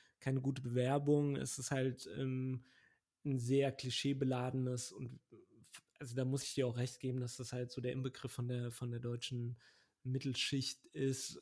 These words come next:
und, und sehr, sehr soft und, und eingängig, ne? Das ist halt so der, der Inbegriff von populär,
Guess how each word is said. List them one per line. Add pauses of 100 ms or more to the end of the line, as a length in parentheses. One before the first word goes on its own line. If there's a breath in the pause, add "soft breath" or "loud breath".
und,
und
sehr,
sehr
soft
und,
und
eingängig,
ne?
Das
ist
halt (180)
so
der, (240 loud breath)
der
Inbegriff
von
populär,